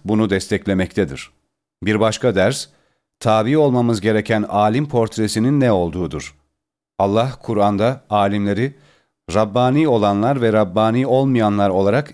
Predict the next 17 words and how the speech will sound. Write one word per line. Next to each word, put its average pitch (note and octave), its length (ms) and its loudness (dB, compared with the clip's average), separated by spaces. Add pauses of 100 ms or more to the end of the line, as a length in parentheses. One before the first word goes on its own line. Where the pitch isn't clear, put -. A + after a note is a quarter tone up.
iki B2 200 -2
kısma F2+ 340 -2
ayırmıştır. D#2+ 640 -4 (360)
Bu B2+ 180 -2
Kur'ani A2+ 580 2
öğreti G#2 420 0
ve G2 80 2
yaşadığımız G#2 680 0
vakıa, F#2 520 -2 (340)
sözüne A2+ 520 0
itibar A2+ 400 0
edip G#2+ 260 -2 (180)
ümmetin A2 420 0
önüne A2+ 340 0
geçirilen G#2 460 0
alimlerin G2+ 560 0
seçiminin G#2+ 560 -2